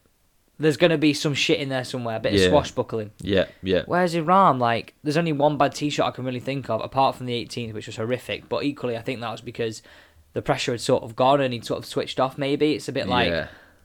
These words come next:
Speaker 1: "Oh shit, now I've still gotta perform," when actually there's no pressure. It, and you come down off a, like, sort of like a massive, a low after, concentration-wise. I think it'd be quite hard to get in that mental state.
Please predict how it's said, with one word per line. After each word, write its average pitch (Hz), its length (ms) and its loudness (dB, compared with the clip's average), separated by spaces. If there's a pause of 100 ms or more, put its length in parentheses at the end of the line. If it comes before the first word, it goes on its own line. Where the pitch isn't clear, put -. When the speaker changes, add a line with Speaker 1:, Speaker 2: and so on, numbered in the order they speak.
(140)
Speaker 1:
"Oh 127 80 -6
shit, - 320 -2
now 127 120 -2
I've 117 120 -6
still 147 160 2
gotta 123 220 0
perform," 131 480 4
when 120 340 -4 (260)
actually 131 600 -6 (100)
there's 135 160 -8
no 139 140 -2
pressure. 156 320 0
It, 123 300 -4
and 143 200 -6
you 135 80 -8
come 151 160 -2
down 139 160 4
off 135 100 0
a, 135 40 -2
like, 127 420 -2
sort 131 200 0
of 123 40 0
like 127 160 0
a 131 60 -2
massive, 135 480 -2 (540)
a 143 80 -2
low 156 360 8
after, 127 580 -2 (300)
concentration-wise. 127 880 -4
I 120 40 -10
think 135 120 -8
it'd 131 120 -12
be 127 100 -10
quite - 260 -2
hard 131 300 4
to - 80 -12
get - 100 -6
in 131 60 -10
that 123 120 -6
mental 123 280 -8
state. - 380 0